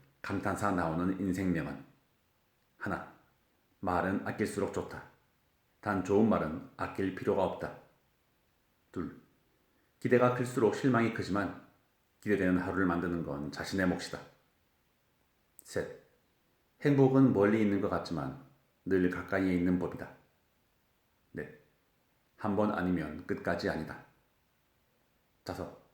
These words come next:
가장 좋은 투자는 자기 자신에게 하는 것이다. 당신의 능력은 그 누구도 가져갈 수 없다. 여섯, 새로운 일을 시작할지 말지 고민될 때에는 일단 가볍게 해보자. 그 뒤에 결론 내어도 된다.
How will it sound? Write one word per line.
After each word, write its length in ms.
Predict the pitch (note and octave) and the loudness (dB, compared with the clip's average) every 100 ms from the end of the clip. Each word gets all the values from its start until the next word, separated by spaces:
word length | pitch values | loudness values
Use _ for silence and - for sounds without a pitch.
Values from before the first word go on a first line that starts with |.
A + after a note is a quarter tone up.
| _ _ _ _ _ _ _ | _ _ _ _ _ _ _
가장 280 | - A#2 A#2+ | -4 2 2
좋은 280 | G#2+ G#2 G#2+ | 4 4 4
투자는 480 | G#2+ F2 F2+ F2 - - _ - | 2 -2 -2 -4 -10 -20 _ -8
자기 320 | G2+ F2+ F#2+ | -4 -2 -2
자신에게 420 | F#2+ - G2 F2+ | -2 -4 -2 0
하는 180 | F2 F2+ | 0 0
것이다. 280 | E2 - - - _ _ _ _ _ _ _ _ | -2 -6 -14 -20 _ _ _ _ _ _ _ _
당신의 420 | - G2 F2+ A2 G2 | -8 -6 -2 0 2
능력은 560 | G2 F#2+ E2 C#2 C2+ - _ _ | 2 0 0 -4 -6 -14 _ _
그 120 | - | -4
누구도 420 | G2 E2+ E2+ G2 F#2 | -2 -2 0 0 0
가져갈 260 | F#2+ E2+ | 0 0
수 140 | E2+ F2+ | 0 -4
없다. 280 | D2+ D2 - - _ _ _ _ _ _ _ _ _ _ _ F#2+ | -4 -10 -12 -20 _ _ _ _ _ _ _ _ _ _ _ -8
여섯, 420 | F2 E2+ - - _ _ _ _ _ _ _ _ | -6 -6 -10 -18 _ _ _ _ _ _ _ _
새로운 480 | - - C3 B2+ C3 | -12 0 4 6 6
일을 260 | A2+ F#2+ F#2+ | 4 4 2
시작할지 480 | - G#2+ G#2+ - G2+ | 0 -2 -2 -2 -2
말지 400 | F2 F2 - F#2 | -2 -2 -4 -2
고민될 380 | G2+ F2+ F2+ | 0 2 0
때에는 420 | F2+ E2 D2+ C#2 - _ _ _ _ _ | 0 -4 -4 -8 -14 _ _ _ _ _
일단 340 | G#2+ F2+ G2+ G2 | -8 -2 -2 -2
가볍게 300 | F2+ F#2 F#2 | -4 -4 -4
해보자. 300 | F2+ F2 - - _ _ _ _ _ _ _ _ | -4 -6 -8 -18 _ _ _ _ _ _ _ _
그 260 | - G#2+ - | -4 -2 -2
뒤에 380 | G2 F#2 G2 G2 | 0 6 6 6
결론 340 | F2+ F2 F#2 | 2 2 4
내어도 240 | E2 E2 | 2 0
된다. 260 | E2 D2+ - | -2 -4 -8